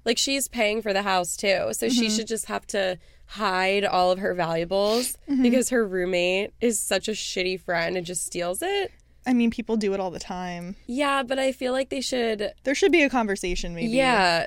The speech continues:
Speaker 1: like, the roommate should learn.
Speaker 2: Yeah.
Speaker 1: I
Speaker 2: No,
Speaker 1: don't know if
Speaker 2: yeah.
Speaker 1: that's possible for some people,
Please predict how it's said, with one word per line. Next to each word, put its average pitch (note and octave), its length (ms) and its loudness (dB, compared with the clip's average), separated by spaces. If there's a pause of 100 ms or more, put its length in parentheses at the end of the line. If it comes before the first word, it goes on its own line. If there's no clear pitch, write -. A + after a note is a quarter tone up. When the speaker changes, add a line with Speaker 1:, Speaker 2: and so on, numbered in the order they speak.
(140)
Speaker 1:
like, A#3+ 220 0
the B3+ 120 4
roommate B3 460 2
should A#3+ 220 -2
learn. G3 600 0
Speaker 2:
Yeah. F3 380 0 (160)
Speaker 1:
I G3+ 60 -6
Speaker 2:
No, G#3+ 60 0
Speaker 1:
don't A3 100 2
know A#3 80 6
if A#3+ 60 2
Speaker 2:
yeah. A3 120 0
Speaker 1:
that's G3 140 -2
possible B3 500 2
for A3 160 -4
some A3 260 -2
people, F#3 600 0